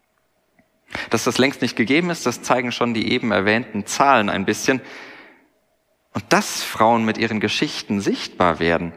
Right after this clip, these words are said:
das scheint auch unter gänzlich anderen Bedingungen vor zweitausend Jahren, klar, aber ein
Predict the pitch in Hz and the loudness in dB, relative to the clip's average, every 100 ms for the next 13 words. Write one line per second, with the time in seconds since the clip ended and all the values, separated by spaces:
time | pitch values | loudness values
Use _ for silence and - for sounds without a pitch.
0 | - - - - 131 156 - 131 156 - | -16 -6 -4 0 2 2 4 4 4 0
1 | 98 85 85 95 - - - 110 110 101 | -6 -4 -2 -4 -6 -6 -2 0 0 0
2 | 101 98 90 147 156 151 - 135 - 135 | 0 0 0 2 0 0 0 -2 2 4
3 | 135 127 117 113 123 120 110 - 110 127 | 4 0 2 4 4 2 -2 4 4 4
4 | - - - - - 123 123 135 | -6 -18 -20 -20 -6 0 2 0